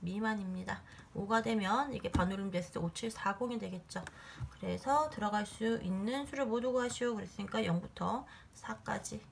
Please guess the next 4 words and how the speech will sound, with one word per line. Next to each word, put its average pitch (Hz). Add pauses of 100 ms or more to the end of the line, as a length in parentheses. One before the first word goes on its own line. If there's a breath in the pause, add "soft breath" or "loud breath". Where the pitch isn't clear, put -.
(300)
써주면 247
되겠습니다. 214 (2500 loud breath)
삼십구 254
번. 208